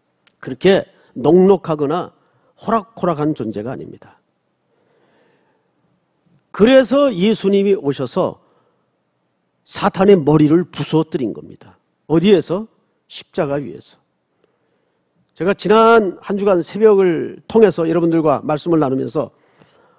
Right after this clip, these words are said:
어느 새벽인가 이 본문을 다루었었어요. 고린도전서 구 장에 보면 제가 읽겠습니다. "운동장에서 다름질하는 자들이 다 달릴지라도 오직 상을 받는 사람은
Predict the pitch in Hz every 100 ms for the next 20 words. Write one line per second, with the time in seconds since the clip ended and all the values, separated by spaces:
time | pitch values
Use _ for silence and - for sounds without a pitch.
0 | _ _ _ _ - 208 254 226 220 175
1 | 160 160 - 175 151 165 160 160 139 139
2 | 143 127 113 - 98 - _ _ _ _
3 | _ _ _ 165 196 208 208 185 175 -
4 | 143 135 117 113 139 160 151 165 165 -
5 | 107 85 82 _ _ _ _ _ _ _
6 | - - - _ 151 214 220 233 240 233
7 | 226 220 208 233 156 175 196 175 190 185
8 | 185 170 160 180 202 160 190 226 - _
9 | 147 165 180 196 - 139 123 147 196 -
10 | _ _ _ - 147 180 226 202 - 175
11 | 185 220 233 233 185 185 190 180 160 170
12 | 208